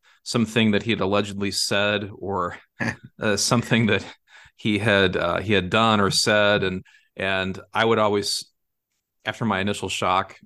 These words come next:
Speaker 1: try to look up and go to the actual source. And then you'd read it and you'd find, oh, okay, you know, there's some nuance there that the headlines were not capable of capturing, you know?
Speaker 2: Right.
Speaker 1: <laughs> They're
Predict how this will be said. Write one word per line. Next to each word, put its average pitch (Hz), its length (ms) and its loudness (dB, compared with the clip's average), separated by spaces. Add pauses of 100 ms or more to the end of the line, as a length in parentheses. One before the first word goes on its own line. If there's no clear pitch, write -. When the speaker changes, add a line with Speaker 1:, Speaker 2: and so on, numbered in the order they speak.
(760)
Speaker 1:
try 107 180 -2
to 98 80 -2
look 113 300 -4
up 104 260 -2
and 101 220 -10
go 101 180 0
to 101 80 -2
the 92 140 -4
actual 101 420 -2
source. 92 500 -4
And 107 60 -2
then 131 80 0
you'd 127 140 0
read 110 240 4
it 110 80 2
and - 80 -6
you'd 101 140 -4
find, 101 280 -2
oh, 104 300 -2
okay, 85 380 -6 (360)
you 104 80 -6
know, 98 120 0
there's 101 220 2
some 110 280 2
nuance 110 500 2
there 92 420 -4 (420)
that 98 360 -6
the 92 80 -4
headlines 95 520 -2
were 98 80 -4
not 92 200 -4
capable 92 440 -4
of 87 100 -6
capturing, 85 720 -4 (540)
you 92 100 -10
know? 95 300 -2
Speaker 2:
Right. 101 400 2
Speaker 1:
<laughs> - 40 -20
They're 101 180 -2